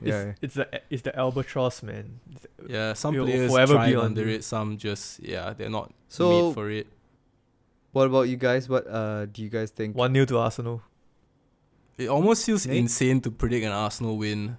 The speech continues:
Speaker 3: after what happened at the start of the season, but, um, I do think that they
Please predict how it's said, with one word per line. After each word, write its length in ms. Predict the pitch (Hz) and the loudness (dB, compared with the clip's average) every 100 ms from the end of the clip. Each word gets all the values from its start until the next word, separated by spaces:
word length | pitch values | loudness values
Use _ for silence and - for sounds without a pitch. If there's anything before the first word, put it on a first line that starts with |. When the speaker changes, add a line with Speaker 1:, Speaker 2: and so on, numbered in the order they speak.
| - | -6
Speaker 3:
after 460 | 107 - - 113 110 | -6 -4 -4 -4 -4
what 320 | 120 110 110 | -6 -6 -4
happened 320 | 117 107 107 | -4 -6 -6
at 80 | 107 | -6
the 60 | 104 | -8
start 220 | - 110 | -6 -6
of 60 | 107 | -6
the 60 | |
season, 420 | 104 107 110 110 | -10 -12 -8 -8
but, 240 | 101 101 - _ _ _ _ _ _ _ _ _ - | -6 -8 -10 _ _ _ _ _ _ _ _ _ -10
um, 600 | 110 107 107 104 104 101 - _ _ _ _ _ - | -4 -2 -2 -2 -6 -10 -14 _ _ _ _ _ -6
I 120 | 117 | -4
do 240 | 117 151 156 | -2 -2 -2
think 340 | - 147 127 | 0 -2 0
that 400 | 117 104 110 113 | -2 -2 -6 -6
they 560 | 120 110 110 110 107 | -2 0 0 -2 -4